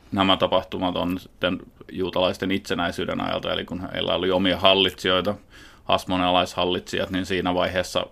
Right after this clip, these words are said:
ää, ei ollut enää niin tärkeää päästä sen vieraan vallan alta pois, joka taas oli yhdistänyt kansaa, niin siinä vaiheessa, kun saatiin omat hallitsijat, niin sitten kaikki halusivat kertoa, että miten maata pitäisi johtaa, ihan niin kuin meilläkin on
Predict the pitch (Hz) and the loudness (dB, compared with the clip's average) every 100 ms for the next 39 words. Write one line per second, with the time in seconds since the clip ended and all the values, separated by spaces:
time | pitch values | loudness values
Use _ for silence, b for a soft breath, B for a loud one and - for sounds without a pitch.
0 | - B B B B 90 90 82 - - | -14 B B B B 4 4 2 -6 -18
1 | - 98 98 95 92 92 95 92 92 90 | 0 4 6 6 4 4 6 4 4 2
2 | - 101 101 101 92 92 92 92 - - | 6 6 6 6 4 6 4 4 0 -2
3 | 95 95 107 110 101 92 90 90 90 90 | -2 4 8 10 10 6 4 2 4 2
4 | 90 - 107 110 104 98 - 92 92 90 | 2 2 4 4 4 0 0 2 2 0
5 | 92 90 101 120 113 - 104 95 - 95 | 0 2 4 6 4 2 0 0 -4 -2
6 | 92 92 95 90 87 92 87 98 98 90 | 0 0 0 0 0 -2 -2 0 2 4
7 | 87 90 - 87 92 90 92 98 110 104 | 2 0 -6 -6 -2 -2 0 2 4 4
8 | 107 98 98 - 98 92 95 98 - 95 | 4 4 4 2 0 0 -2 -4 -4 2
9 | 95 92 92 92 95 95 95 - 95 98 | 2 2 0 0 0 -2 -2 2 0 2
10 | 92 90 92 90 85 85 92 90 90 90 | 0 0 -2 -2 -2 -4 0 2 2 0
11 | 92 107 107 90 - - 87 85 87 90 | 2 2 4 0 0 -2 0 0 -4 -4
12 | 87 92 98 90 87 87 82 | -4 0 2 4 2 0 -2